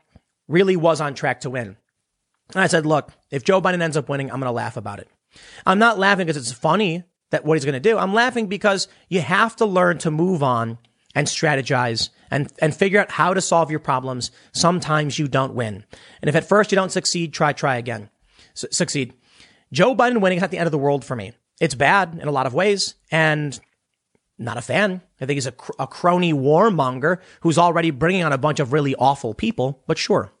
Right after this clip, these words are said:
I think there's strange anomalies. I think there are strange connections. I think there are sworn statements and claims of outright voter fraud that needs to be investigated. And all of that is evidence. It's not proof. You see, there's a difference.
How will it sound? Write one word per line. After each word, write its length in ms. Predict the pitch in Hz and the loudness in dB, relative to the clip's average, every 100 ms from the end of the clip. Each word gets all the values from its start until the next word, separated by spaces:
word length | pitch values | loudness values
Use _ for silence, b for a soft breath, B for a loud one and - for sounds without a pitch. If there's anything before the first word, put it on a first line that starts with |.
| _ _ _ _ _ _ _ - - | _ _ _ _ _ _ _ -8 -6
I 60 | |
think 240 | 139 190 180 | 0 0 2
there's 180 | 180 | 0
strange 260 | - 165 156 | 2 0 0
anomalies. 520 | 147 123 117 151 - - B B B B | -2 -2 -4 -6 -8 -12 B B B B
I 120 | 165 | 0
think 300 | 165 190 196 | 2 2 2
there 180 | 170 185 | 2 2
are 80 | 160 | 2
strange 500 | - 175 160 165 160 | -2 -4 -2 -2 -4
connections. 640 | 165 123 - 156 214 - B B B - | -4 -4 -6 -6 -6 -6 B B B 0
I 120 | 175 | 0
think 320 | 170 202 202 | 4 2 4
there 140 | 190 202 | 4 4
are 100 | 185 | 2
sworn 400 | - 185 202 202 | 0 0 2 0
statements 520 | - 196 196 202 - | 0 0 -2 -2 -2
and 220 | 175 175 | -2 -2
claims 400 | - 196 175 156 | 2 2 2 -2
of 160 | - 170 | 0 2
outright 360 | - 156 165 160 | 2 0 0 0
voter 260 | 170 208 | 0 0
fraud 260 | 165 139 143 | 0 0 -2
that 100 | 120 | -4
needs 220 | 120 120 | -6 -6
to 80 | - | -4
be 80 | 156 | -2
investigated. 540 | 156 185 196 160 117 | 0 0 0 -2 0
And 80 | 117 | 2
all 160 | 127 196 | 2 2
of 100 | 160 | 2
that 180 | 202 | 2
is 160 | 208 196 | 0 0
evidence. 480 | 180 151 120 - - - _ B B B - | 0 -2 -2 -4 -6 -8 _ B B B -2
It's 160 | 156 | 0
not 240 | 160 147 - | 0 -2 -2
proof. 440 | - 147 - - - | 0 0 0 -12 -8
You 80 | |
see, 140 | 127 151 | -2 0
there's 140 | 135 | 0
a 40 | 131 | 0
difference. 540 | 127 - 98 - - | -2 -4 -8 -6 -8